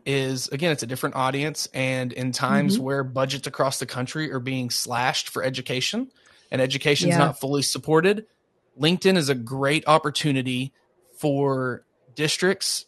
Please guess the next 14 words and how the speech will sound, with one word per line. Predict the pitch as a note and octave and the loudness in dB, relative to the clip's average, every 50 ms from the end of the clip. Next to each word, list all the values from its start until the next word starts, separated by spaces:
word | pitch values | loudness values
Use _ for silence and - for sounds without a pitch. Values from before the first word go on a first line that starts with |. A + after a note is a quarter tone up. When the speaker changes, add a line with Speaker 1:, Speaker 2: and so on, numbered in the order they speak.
| _ | _
Speaker 1:
to | - - - C#3 A#2+ | -6 -4 -4 -4 -2
tell | A#2 - - D#3 D3+ E3 | -2 0 2 4 4 4
their | E3+ E3+ E3 | 4 2 2
story | - - - E3 D#3 D#3 D#3 D#3 D3+ D3+ - - | 0 0 0 0 2 2 2 2 2 0 0 -2
and | C3 B2+ A#2+ A2+ A2+ | -4 -4 -4 -4 -4
build | C3+ C#3+ D3 D3 D3 C3+ - | 0 2 2 2 2 0 0
a | C3 C3 B2+ | -4 -4 -4
fan | A#2+ - - - - - C#3+ C#3+ D3 D#3 E3+ F3 F3+ | -4 -8 -12 -14 -4 0 0 0 2 0 0 -2 0
base | E3 E3 E3 E3+ F3+ G3 F#3+ - - - - - | 2 4 4 4 2 2 0 -2 -4 -4 -4 -2
on | D3 C#3 D3+ D3+ D3+ D3+ | 0 2 2 2 2 0
LinkedIn | D3+ D#3 D3+ C#3+ - D3+ D3 D#3 E3+ F3+ | 0 -2 -2 -4 -4 -2 0 0 0 -2
of | - - C#3 C3+ - - | -2 -2 -2 -4 -4 -6
potential | - C#3+ A#2 - - D#3 D3 - - D3+ C3 | -6 -6 -6 -2 -2 -2 -2 0 -2 -2 -2
donors | C3+ A#2+ C3 C3 C3 C#3+ D#3+ F#3 G#3 A#3 A#3+ A#3+ - - - - | -2 -4 -2 0 0 2 2 2 2 2 0 0 -2 -4 -6 -6